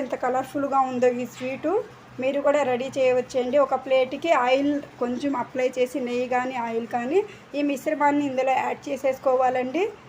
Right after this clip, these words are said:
చూడండి, ఏ షేప్లో కావాలంటే ఆ షేప్లో కట్ చేసుకోవచ్చండి. వేడిగా ఉన్నప్పుడే కట్ చేసుకోవాలండి, చల్లపడితే చక్కగా షేపు ముక్కలు రావండి. చూడండి, మొత్తం మనము ఈ ప్లేట్లోకి వేసేసుకున్న తర్వాత మనకి కావలసిన షేప్లో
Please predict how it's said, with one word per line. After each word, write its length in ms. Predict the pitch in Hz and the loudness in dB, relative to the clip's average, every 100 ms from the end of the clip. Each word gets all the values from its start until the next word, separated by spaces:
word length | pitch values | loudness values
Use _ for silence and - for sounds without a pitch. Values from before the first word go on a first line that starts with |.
| - - - | -20 -16 0
చూడండి, 420 | 277 269 269 320 - 285 | 2 4 2 -2 4 6
ఏ 20 | 294 | 6
షేప్లో 320 | 330 311 311 320 320 | 6 2 6 4 6
కావాలంటే 400 | 285 285 294 311 | 4 4 2 0
ఆ 20 | 269 | -2
షేప్లో 300 | 277 254 277 269 | -2 -2 -2 0
కట్ 140 | 240 - | -2 0
చేసుకోవచ్చండి. 720 | 254 247 254 247 240 247 262 311 269 | -2 2 2 2 2 -2 -2 0 4
వేడిగా 340 | 269 302 311 302 | 4 6 4 4
ఉన్నప్పుడే 380 | 294 277 294 320 269 | 4 4 4 4 2
కట్ 160 | - 285 | -4 -2
చేసుకోవాలండి, 680 | 269 - 247 247 240 240 311 302 | -2 0 0 2 0 -2 -2 -2
చల్లపడితే 580 | 247 262 254 254 269 311 277 | 0 0 0 -2 -2 -2 -4
చక్కగా 380 | - 247 285 349 - - - - - - - | -6 -4 -2 -2 -6 -20 -20 -20 -20 -20 -2
షేపు 300 | 277 269 302 294 | 4 4 4 2
ముక్కలు 300 | 247 285 285 262 | 2 2 4 4
రావండి. 480 | 247 247 254 254 330 440 - | 2 0 -2 -2 -2 -4 -4
చూడండి, 460 | 269 269 277 277 359 403 254 | -2 0 2 0 -2 -4 -6
మొత్తం 320 | 269 - 339 381 440 285 | -8 0 4 4 4 -2
మనము 220 | 262 277 285 | -2 -2 -2
ఈ 40 | - | 0
ప్లేట్లోకి 440 | 254 262 285 285 240 | 0 0 0 0 -2
వేసేసుకున్న 500 | 240 262 254 262 254 254 | 0 -2 -4 -8 -8 -6
తర్వాత 320 | 240 247 240 320 415 - - - 262 | -2 -2 0 -2 -2 -8 -20 -14 -6
మనకి 240 | 269 294 370 403 | -4 -2 -4 0
కావలసిన 460 | 269 277 285 302 277 262 | 2 2 0 -2 -4 -2
షేప్లో 320 | 262 262 | -4 2